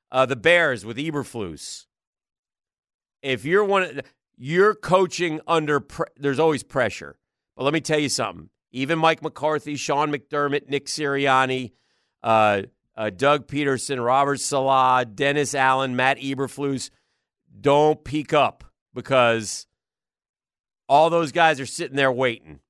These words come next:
waiting. And Ben Johnson's looking for the perfect situation because he was very hotly wanted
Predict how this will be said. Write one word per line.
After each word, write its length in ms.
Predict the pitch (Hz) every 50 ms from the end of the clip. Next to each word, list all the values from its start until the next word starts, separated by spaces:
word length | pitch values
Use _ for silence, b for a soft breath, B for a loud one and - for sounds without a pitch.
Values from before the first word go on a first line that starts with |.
| _ _ _ _ _ _ _ _ _ _ _ _ _ _
waiting. 500 | 113 131 135 123 113 - 82 76 67 - _ _ _ _ _ _ _ _ _ _ _ _ _ _ _ _ -
And 320 | 123 120 117 104 90 87
Ben 220 | - 151 180 196 175
Johnson's 500 | 135 175 185 196 196 143 143 143 120 131
looking 200 | 156 127 143 117
for 120 | 135 139
the 60 | 123
perfect 460 | - - - 147 151 143 - 131 107
situation 640 | - - 135 - - 117 120 131 139 131 - - 95 95
because 500 | 104 - - 120 107 107 104 95 - - _ _ _ _ _ _ _ _ _
he 200 | 147 165 165 160
was 320 | 151 143 123 113 104 92 101
very 720 | - 107 101 143 160 160 156 151 143 135 127 120 123 -
hotly 840 | - - 117 143 143 143 - - 127 131 127 123 120 117 113 104 95 _ _ _ _ _ _ _ _ _ _ _ _ _ _ _
wanted 640 | - 117 131 135 131 127 - - 104 92 95 90 90